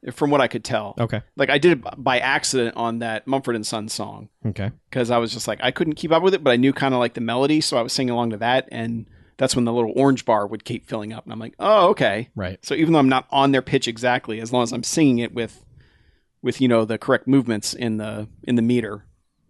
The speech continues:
Speaker 1: it seemed to recognize it. So
Speaker 3: Yeah.
Speaker 1: that helped, 'cause I, that had always baffled me in the past.
Speaker 3: Mm-hmm.
Speaker 1: But it also doesn't, uh, it doesn't count if you try to do harmony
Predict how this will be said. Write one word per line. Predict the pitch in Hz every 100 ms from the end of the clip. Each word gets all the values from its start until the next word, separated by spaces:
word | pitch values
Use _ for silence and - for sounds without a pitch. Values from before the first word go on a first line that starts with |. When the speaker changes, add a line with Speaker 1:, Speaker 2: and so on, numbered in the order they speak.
| _ _ _
Speaker 1:
it | 123
seemed | - 120
to | 127 107 - _ _
recognize | 123 120 120 120 120 -
it. | -
So | - - - _
Speaker 3:
Yeah. | 98 - _ _ _ _ -
Speaker 1:
that | 151
helped, | 135 104 - - _ _ _
'cause | 147
I, | 135 147 139
that | 143 151 - -
had | 135
always | 127 113
baffled | 120 113 -
me | 110 107
in |
the | 110
past. | 110 107 107 -
Speaker 3:
Mm-hmm. | 113 98 113 _ _ _ _ _ _ _
Speaker 1:
But | 143
it | 147
also | 185 - 185
doesn't, | 185 190 -
uh, | 135 131 127
it | 139
doesn't | 180 190
count | 175 175 -
if | 143
you |
try | 135 143
to | 131
do | 123
harmony | 113 127 101 98